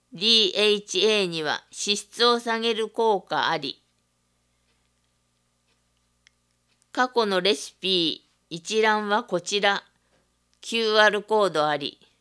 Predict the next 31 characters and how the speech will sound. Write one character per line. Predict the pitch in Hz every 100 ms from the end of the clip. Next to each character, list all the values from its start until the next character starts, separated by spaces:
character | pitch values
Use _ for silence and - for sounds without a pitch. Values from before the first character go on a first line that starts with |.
| _ _ _ _ _ _ _ _ _ _ _ _ _ _ _ _ _ _ _ _ _ _
食 | - 220 208
生 | - 269 240
活 | 226 185 185
改 | - 214 226 220
善 | 220 220
推 | 214 226 226
進 | 233 226
員 | 196
の | 165 156
コ | 156
メ | 156 156
ン | 147
ト。 | - 151 139 - _ _ _ _ _ _ _ _ _
調 | - 247 247
味 | 254 247
料 | 208 185
は | 165 160
缶 | 220 226
詰 | 226 214 214 214
の | 208
汁 | 208 190 202 214
だ | 214
け | 214 220
な | 185
の | 160 147
で | 135 -
お | 151
手 | 156 202
軽 | 202 196 185
で | 180 185
す。 | - - - -